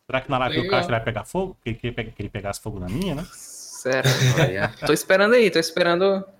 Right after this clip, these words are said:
Speaker 3: o
Speaker 1: É.
Speaker 3: André chegar pra fazer live. Tocando
Speaker 2: Será
Speaker 3: fogo.
Speaker 2: que vai, será que vai tomar choque?
Speaker 1: Vai tomar choque?
Speaker 2: Castro choque? Não sei.
Speaker 3: Será?
Speaker 1: Grande Giba.
Speaker 3: Nos próximos,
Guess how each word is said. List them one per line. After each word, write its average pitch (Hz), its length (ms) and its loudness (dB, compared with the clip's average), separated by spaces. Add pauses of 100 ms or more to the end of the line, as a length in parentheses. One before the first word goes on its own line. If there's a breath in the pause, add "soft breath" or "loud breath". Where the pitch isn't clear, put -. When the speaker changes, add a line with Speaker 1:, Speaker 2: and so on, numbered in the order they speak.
(280)
Speaker 3:
o 147 120 0
Speaker 1:
É. 156 40 2
Speaker 3:
André 165 180 2
chegar 165 260 2
pra 165 120 -10
fazer 175 220 -2
live. 160 320 -2
Tocando 131 280 -12
Speaker 2:
Será 160 260 2
Speaker 3:
fogo. 170 120 0
Speaker 2:
que 180 60 2
vai, 151 500 0
será 160 220 -4
que 147 40 -4
vai 143 160 -2
tomar 131 220 -6
choque? 180 580 -2
Speaker 1:
Vai 95 100 -12
tomar 98 220 -6
choque? 117 300 -8
Speaker 2:
Castro 139 260 -4
choque? 170 520 -2 (100)
Não 131 100 -10
sei. 135 400 -4
Speaker 3:
Será? 123 480 -6 (680 loud breath)
Speaker 1:
Grande 156 220 -4
Giba. 240 240 -4
Speaker 3:
Nos 113 80 -4
próximos, 147 380 0